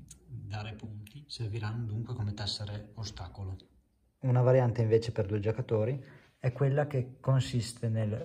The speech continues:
rimuovere un set formato da trentasei tessere e rendere la partita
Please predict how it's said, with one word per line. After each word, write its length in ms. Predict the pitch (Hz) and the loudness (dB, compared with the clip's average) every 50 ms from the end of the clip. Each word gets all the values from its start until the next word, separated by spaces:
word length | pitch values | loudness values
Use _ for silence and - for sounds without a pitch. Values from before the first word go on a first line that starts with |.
| - 127 | -4 0
rimuovere 880 | 123 135 143 139 127 120 110 101 101 101 101 101 139 - - - - _ | 2 2 4 4 4 4 4 4 2 2 0 0 -2 -6 -10 -16 -6 _
un 220 | 131 123 120 120 | 2 4 4 2
set 360 | 110 - - 139 135 135 - | 0 0 2 2 2 2 0
formato 680 | - - - 127 117 113 113 110 107 107 104 - - 113 | -6 -2 0 2 2 2 2 2 2 0 -2 -2 -4 -4
da 240 | 101 104 101 104 104 - - - _ _ | -2 0 -2 -2 -4 -8 -14 -20 _ _
trentasei 720 | - 120 127 135 131 123 - 113 101 - - 120 113 107 | -2 0 2 2 2 0 0 -2 -2 0 0 0 0 0
tessere 680 | - 110 101 95 92 - - 113 113 139 165 147 - - - - _ - - _ _ _ _ _ _ | 0 0 0 0 -2 -2 0 0 0 0 0 -2 -8 -14 -20 -20 _ -20 -20 _ _ _ _ _ _
e 120 | - 143 | 0 2
rendere 280 | 143 147 143 131 123 117 | 4 4 6 6 6 6
la 100 | 113 117 | 4 2
partita 580 | - 156 156 127 127 123 - 147 147 156 - | 2 -2 -2 0 -2 -2 0 -2 -2 -2 -6